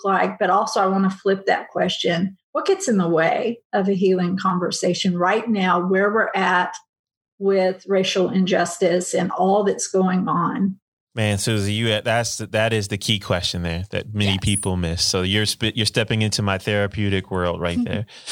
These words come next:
Speaker 2: One,
Speaker 1: Yeah.
Speaker 2: one quick thing to help your listeners to be able to find us, 'cause there are a lot of healing conversations on Facebook. So if you wanna even get more targeted, it's Healing Conversations N W A, 'cause we are based, as Holly said, we're based right here in Northwest Arkansas.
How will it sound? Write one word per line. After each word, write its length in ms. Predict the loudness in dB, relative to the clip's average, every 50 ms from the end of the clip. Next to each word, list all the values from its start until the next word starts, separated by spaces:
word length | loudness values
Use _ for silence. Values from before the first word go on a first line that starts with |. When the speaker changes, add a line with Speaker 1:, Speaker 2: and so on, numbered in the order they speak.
| -8 -8 -8 -6
Speaker 2:
One, 240 | -2 -2 0 0 0
Speaker 1:
Yeah. 140 | -2 -4 -4
Speaker 2:
one 180 | -2 -2 -2 0
quick 180 | 0 -2 -2 -2
thing 180 | -2 -2 0
to 60 | 0
help 240 | 2 0 0 0 0
your 120 | -2 0 0
listeners 340 | 0 -2 0 -2 -2 -2
to 80 | -2 0
be 80 | 0 0
able 140 | 0 0
to 80 | -2 -2
find 280 | 0 0 0 0 0 0
us, 100 | -2 -4
'cause 120 | -4 -4
there 160 | -2 0 0
are 80 | 0 0
a 60 | 0
lot 280 | 0 0 0 0 0 -2
of 60 | -4
healing 300 | -4 -2 -2 0 -2 -2
conversations 680 | 0 0 -2 0 0 -2 0 0 0 0 -2 -2 0
on 160 | 0 -2 -2
Facebook. 460 | 0 -2 -2 -2 -2 -2 -2 -4 -4 -6 -12 -12 -12 -12 -10 -6
So 120 | -4 -2 -2
if 140 | -2 -2
you 100 | -2 -2
wanna 200 | 0 0 0 0
even 160 | 0 0 0 0
get 140 | -2 0
more 160 | 0 0 -2 -2
targeted, 540 | -2 -2 -2 -2 -2 -2 -2 -2 -2 -2 -2
it's 160 | -2 -2 -2
Healing 320 | -2 -2 0 0 0 -2
Conversations 840 | 0 0 -2 0 0 0 0 0 0 0 0 0 0 0 0 -2 -4 -2
N 220 | -2 0 0 0 0
W 440 | 0 0 0 0 -2 -2 0 0 0
A, 280 | -2 -2 -4 -6 -8 _ _ _ _ -8
'cause 100 | -6 -4
we 120 | -2 -2 -2
are 100 | -2 -2
based, 300 | -2 -2 -2 -2 -2 -4
as 120 | -6 -6 -4
Holly 260 | -2 -2 0 0 -2
said, 220 | -2 -2 -2 -2 0
we're 100 | -2 -2
based 300 | -2 -2 -2 -2 -2 -2
right 100 | -4 -2
here 140 | -2 -2 0
in 60 | 0
Northwest 400 | 0 0 0 0 -2 -2 0 0
Arkansas. 520 | -2 -2 -2 -4 -4 -4 -4 -4 -4 -4